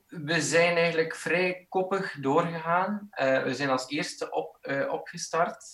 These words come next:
Ehm, en ik denk, ja, voor Ruben en mij, dus mijn medegenoot Ruben, was het van het begin duidelijk van, "Ja, oké, de pandemie, dat, dat gaat voor lang blijven. Dus we kunnen niet blijven wachten. Als het nu niet lukt, gaat, gaat het ook niet lukken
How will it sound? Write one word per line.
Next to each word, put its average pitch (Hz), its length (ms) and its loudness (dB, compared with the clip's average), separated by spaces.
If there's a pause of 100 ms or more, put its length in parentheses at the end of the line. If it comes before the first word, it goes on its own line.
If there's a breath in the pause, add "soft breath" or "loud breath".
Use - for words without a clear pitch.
(600)
Ehm, 123 880 2 (160)
en 127 520 0
ik 135 160 -12
denk, 123 360 -4 (100)
ja, 117 260 0
voor 120 460 -6
Ruben 131 320 -2
en 135 100 0
mij, 135 260 2
dus 127 160 -10
mijn 120 200 0
medegenoot 131 440 -2
Ruben, 131 260 -6
was 123 160 -2
het - 140 -16
van 117 220 0
het 110 160 -4
begin 117 280 -2
duidelijk 131 340 0
van, 123 120 2
"Ja, 113 240 6
oké, 113 240 -4
de 110 120 -6
pandemie, 117 460 0
dat, 113 260 0
dat 107 160 0
gaat 123 280 2
voor 117 120 0
lang 113 260 4
blijven. 113 500 0 (640 soft breath)
Dus 139 240 0
we 135 120 -2
kunnen 131 260 2
niet 113 140 0
blijven 127 320 2
wachten. 131 400 2
Als 131 160 -2
het - 80 -14
nu 131 120 0
niet 135 140 2
lukt, 131 220 0
gaat, 113 300 0
gaat - 180 0
het - 100 -12
ook 123 220 -6
niet 117 160 -2
lukken 117 520 -4